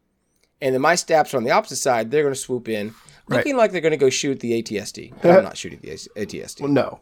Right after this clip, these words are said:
Speaker 2: no.
Speaker 1: I, I am not.
Speaker 2: No.
Speaker 1: Um, so, yeah. I, so I have a sniper in a weird spot, and I realized, like, very early, I can probably run and shoot his bike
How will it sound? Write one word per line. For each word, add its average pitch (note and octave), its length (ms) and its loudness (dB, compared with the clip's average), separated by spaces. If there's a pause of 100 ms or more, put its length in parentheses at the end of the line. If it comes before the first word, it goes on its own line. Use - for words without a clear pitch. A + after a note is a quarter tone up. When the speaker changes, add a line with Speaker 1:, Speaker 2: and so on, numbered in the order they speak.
Speaker 2:
no. - 200 -10 (260)
Speaker 1:
I, F#2 200 -6 (200)
I A2 140 -4
am G2+ 120 -6
not. G#1+ 300 -14 (120)
Speaker 2:
No. - 340 -10
Speaker 1:
Um, A2+ 460 -2 (580)
so, D3+ 380 4
yeah. C3+ 440 2
I, B2 140 -4 (500)
so G3+ 140 0
I F#3 40 4
have B3+ 140 4
a C#4 40 0
sniper G#3 360 2
in E3 60 2
a D3 80 8
weird C3 340 2
spot, C#3+ 460 -4 (220)
and D3 100 -2
I C#3+ 60 4
realized, F3 420 4
like, C#3+ 140 4
very D3+ 260 6
early, D#3+ 380 0 (140)
I D#3+ 100 0
can F#3 220 -4
probably E3 340 0
run A#2 440 -4 (120)
and B2+ 180 -4
shoot - 540 -4 (360)
his A#2+ 240 -4
bike A2 380 0